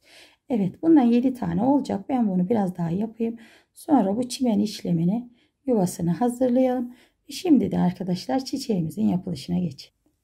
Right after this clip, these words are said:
Evet, şöyle bir kulak çöpü aparatı, e, ucu keseceksiniz arkadaşlar. Şura tutmak için kalacak. İyi oluyor buradan tut-, yaparken tutması. Şimdi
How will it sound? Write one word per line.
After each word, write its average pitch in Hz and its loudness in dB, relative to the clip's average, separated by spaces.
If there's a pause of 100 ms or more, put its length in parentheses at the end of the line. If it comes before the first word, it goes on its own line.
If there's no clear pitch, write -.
Evet, 170 -2 (440)
şöyle 226 -2
bir - -2 (160)
kulak 220 -4
çöpü - -6 (240)
aparatı, 180 -6
e, - -4 (160)
ucu 185 -8
keseceksiniz 170 -6
arkadaşlar. 160 -8
Şura 196 -6
tutmak 180 -6
için 180 -6 (460)
kalacak. 180 -2
İyi 208 2
oluyor 160 -2
buradan 165 -6
tut-, - -20 (220)
yaparken 165 -6
tutması. 175 -8 (720)
Şimdi 165 -2